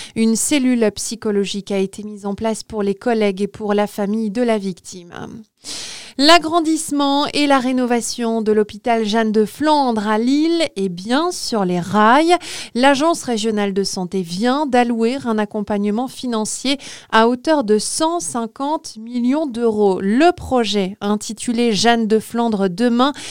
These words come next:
a été approuvé par le ministère de la Santé. En effet, depuis son ouverture, l'hôpital lillois a connu une augmentation soutenue et constante de son activité,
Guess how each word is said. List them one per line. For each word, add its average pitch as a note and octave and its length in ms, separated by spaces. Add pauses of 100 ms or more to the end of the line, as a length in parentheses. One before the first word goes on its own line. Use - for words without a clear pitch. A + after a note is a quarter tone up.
(240)
a D#4+ 160
été E4+ 240
approuvé B3+ 640
par A3+ 180
le G#3 100
ministère G#3 540
de G3 80
la G#3+ 140
Santé. G3+ 640 (300)
En F#3 120
effet, F#3+ 240
depuis G3 320
son F#3 400
ouverture, B3 880
l'hôpital A#3 600
lillois G3+ 540
a E4 200
connu C#4+ 400
une C4+ 320
augmentation A#3+ 640
soutenue C4 420
et G#3 80
constante C#4+ 800
de A#3 160
son A#3 240
activité, G#3+ 680